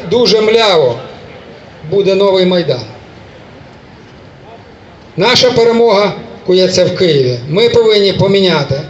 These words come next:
владну верхівку. Ми не повинні пропустити старих кадрів. Давайте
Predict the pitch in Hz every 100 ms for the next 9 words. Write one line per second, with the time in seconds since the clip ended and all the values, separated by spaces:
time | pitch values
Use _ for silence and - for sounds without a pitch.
0 | - - - - - - 151 143 135 165
1 | 226 208 220 214 - 165 131 143 151 190
2 | 180 180 202 226 220 214 196 185 185 185
3 | 165 170 160 143 156 151 - 131 117 117
4 | 117 165 202 196 175